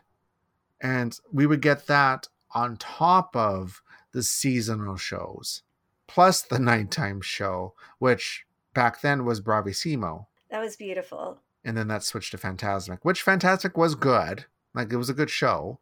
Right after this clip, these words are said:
Speaker 1: Um, it was just kinda recycled from the <laughs> other Disney parks, but
Speaker 2: But man, even,
Speaker 1: whatever.
Speaker 2: like, Puerto Paradiso was, like, the costuming,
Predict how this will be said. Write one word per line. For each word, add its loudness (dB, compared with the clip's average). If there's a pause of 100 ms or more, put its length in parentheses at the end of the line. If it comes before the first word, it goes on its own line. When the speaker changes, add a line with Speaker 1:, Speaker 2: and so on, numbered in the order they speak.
(140)
Speaker 1:
Um, -2
it -6
was -6
just -10
kinda -8
recycled -6
from -10
the -6
<laughs> -6
other -6 (180)
Disney -10
parks, -6
but -6 (120)
Speaker 2:
But -4
man, -2
even, -6
Speaker 1:
whatever. 4 (200)
Speaker 2:
like, -20
Puerto 0
Paradiso 2
was, -4 (480)
like, 2
the 6
costuming, 0